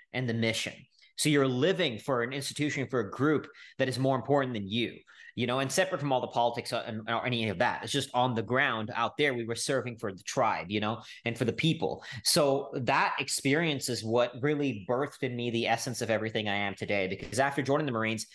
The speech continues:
I then began systematically confronting all my fears. I used to be scared of heights. So I went rock climbing, skydiving, mountain climbing.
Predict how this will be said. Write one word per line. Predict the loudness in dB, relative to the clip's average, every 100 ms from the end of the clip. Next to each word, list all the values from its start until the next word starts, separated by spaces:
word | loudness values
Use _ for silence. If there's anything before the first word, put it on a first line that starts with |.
| -20 -8
I | -4 0
then | 0 -2
began | -2 -2 -2
systematically | -2 -2 -2 0 -2 -4 -6
confronting | -6 -4 -4 0
all | 4 4
my | 4 -2
fears. | -2 -2 -2 -4 -4
I |
used | -2 -2
to | -2
be | -2
scared | 0 0
of | 0
heights. | -2 -2 -2 -6 -6 _ _
So | -2 0
I | 2
went | 0 -2 -2
rock | 0 0 0
climbing, | -6 -4 -6 -4
skydiving, | -4 0 2 4 4 2 -2 -4 -2
mountain | -2 -2 -6
climbing. | -4 -2 -2